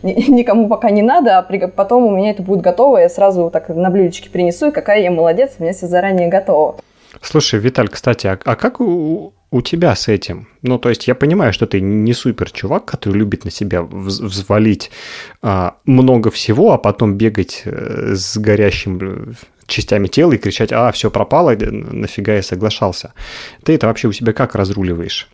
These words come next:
Speaker 2: У тебя вообще возникает желание серии сказать всякой разной нелепой шняге:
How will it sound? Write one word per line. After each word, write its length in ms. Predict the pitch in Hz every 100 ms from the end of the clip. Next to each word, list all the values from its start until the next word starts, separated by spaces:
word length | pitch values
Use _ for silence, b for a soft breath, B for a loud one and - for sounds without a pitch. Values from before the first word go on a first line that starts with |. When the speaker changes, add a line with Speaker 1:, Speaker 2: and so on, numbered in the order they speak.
| -
Speaker 2:
У 60 |
тебя 140 | 113 107
вообще 220 | 110 117
возникает 380 | 107 135 311 147
желание 320 | 120 117 104
серии 320 | - 104 90 B B B
сказать 380 | - - 120 131
всякой 400 | - 127 - 101
разной 440 | 117 117 113 104 101
нелепой 500 | 101 107 107 107 98
шняге: 480 | - 131 147 113